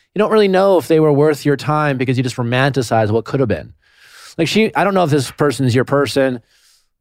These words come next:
She might be, or she might be a total mess.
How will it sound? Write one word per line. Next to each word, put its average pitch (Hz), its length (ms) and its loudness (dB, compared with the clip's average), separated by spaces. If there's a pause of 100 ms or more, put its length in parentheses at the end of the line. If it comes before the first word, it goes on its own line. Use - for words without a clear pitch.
(420)
She 120 100 -2
might 147 200 0
be, 147 300 2 (500)
or 143 140 0
she 196 140 0
might 190 140 2
be 185 100 2
a 175 80 2
total 180 340 0
mess. - 460 -4